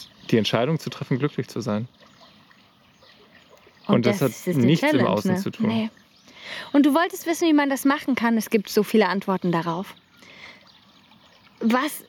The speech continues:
Speaker 2: du machen kannst, um im Hier und Jetzt deine Frequenz zu erhöhen, um jetzt hier glücklich zu sein, ist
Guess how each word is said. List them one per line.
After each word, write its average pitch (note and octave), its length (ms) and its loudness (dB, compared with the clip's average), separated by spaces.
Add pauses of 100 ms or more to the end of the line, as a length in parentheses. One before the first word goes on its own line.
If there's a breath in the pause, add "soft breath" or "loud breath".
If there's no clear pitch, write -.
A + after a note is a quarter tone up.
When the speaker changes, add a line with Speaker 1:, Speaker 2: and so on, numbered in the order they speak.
Speaker 2:
du A3+ 180 6
machen A3 320 4
kannst, G3+ 280 0
um G#3 120 4
im G3+ 100 4
Hier B3 180 4
und A#3 60 6
Jetzt G#3+ 240 2
deine F#3+ 160 2
Frequenz G#3+ 680 0
zu A#3 120 4
erhöhen, F#3+ 340 2
um F#3 120 0
jetzt G#3 280 2
hier G#3+ 260 6
glücklich G#3 420 2
zu F#3+ 120 -2
sein, F3 340 -2
ist C3 220 -4